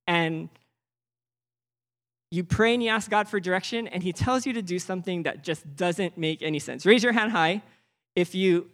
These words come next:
have heard the voice of God tell you something that has made no sense to you. This is very normal for a Christian, to hear the voice of God and it be contrary to common sense.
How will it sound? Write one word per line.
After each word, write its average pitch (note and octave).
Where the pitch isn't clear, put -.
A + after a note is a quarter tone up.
have D3+
heard A#3+
the A3+
voice G#3+
of F3+
God E3+
tell G3+
you G#3
something F3+
that D3+
has D3
made D#3+
no D#3
sense -
to F3
you. C3
This A3
is C4
very A3
normal D#3+
for D3+
a D3+
Christian, B2+
to E3
hear G#3+
the G#3
voice D#3+
of D3
God C#3
and D#3+
it D#3
be D3+
contrary D#3+
to C#3
common C#3+
sense. -